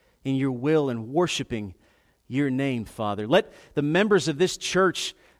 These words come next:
be beacons of salt and light in this community by the way that they submit to their bosses and the way that they submit to each other. Father, help us to be like Ruth, not in weakness, but in strength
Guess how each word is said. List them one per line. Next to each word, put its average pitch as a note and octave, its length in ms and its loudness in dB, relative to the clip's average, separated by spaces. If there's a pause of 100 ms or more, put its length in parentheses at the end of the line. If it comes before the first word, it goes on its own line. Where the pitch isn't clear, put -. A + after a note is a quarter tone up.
be E3 140 -2
beacons F3 600 0
of C#3 180 -4
salt G3 500 2
and D3+ 140 -2
light F3 280 2
in D#3 80 -2
this D#3 140 -2
community D#3+ 480 2
by C#3+ 160 4
the C#3 100 0
way F3 260 4
that D#3+ 180 2
they D3 200 2 (200)
submit D#3+ 440 -2
to D#3+ 80 -6
their D#3+ 120 -2
bosses C3+ 680 0
and B2 80 -4
the C3 60 -4
way E3+ 220 4
that D#3+ 140 -2
they F3 100 0
submit D#3+ 420 -4
to F3 120 -6
each - 300 -6
other. B2+ 380 0 (560)
Father, E3 280 0
help E3+ 280 -2
us F3+ 140 -4
to D3+ 100 -6
be F3+ 160 -2
like F3 240 -4
Ruth, E3+ 520 -2 (580)
not D#3+ 180 -2
in F3+ 140 -4
weakness, D3+ 400 -4
but C#3 160 -6
in C3+ 100 -4
strength - 680 -8